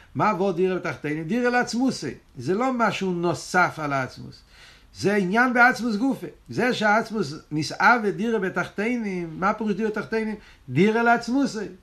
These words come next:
כתוב, כ-, תמיד כתוב במאמר של הרב. כמו שהדירה, שם נמצא כל העצם, כל העצם, הרוצן בדירה בתחתינים זה דירה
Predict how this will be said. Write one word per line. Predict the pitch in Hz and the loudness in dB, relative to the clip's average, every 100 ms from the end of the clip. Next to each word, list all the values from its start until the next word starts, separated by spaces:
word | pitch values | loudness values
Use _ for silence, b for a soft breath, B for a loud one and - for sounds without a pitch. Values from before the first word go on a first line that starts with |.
| - | -14
כתוב, | - 226 208 | -8 -4 -2
כ-, | 208 | -2
תמיד | 202 220 226 | -2 -2 -2
כתוב | 208 214 214 | -2 -2 -2
במאמר | 208 214 190 | -2 -2 -2
של | 196 | -2
הרב. | 202 196 - B B B | -2 -4 -6 B B B
כמו | 139 208 277 254 | -2 2 4 4
שהדירה, | 175 180 175 143 202 190 180 | 2 2 0 0 0 2 0
שם | 190 190 | -2 -2
נמצא | 190 - 185 185 | -6 -2 -4 -2
כל | 196 190 | -2 4
העצם, | 202 262 220 202 170 | 4 4 0 -4 -2
כל | 190 196 | -2 0
העצם, | 247 - 214 196 B B - | 0 -2 -6 -8 B B -6
הרוצן | 123 127 143 247 214 208 | -4 -2 2 0 0 -2
בדירה | 196 175 175 208 196 240 | -4 -4 -4 -2 -2 -2
בתחתינים | 247 247 247 | 0 0 0
זה | 214 | -2
דירה | 185 262 262 | 0 0 2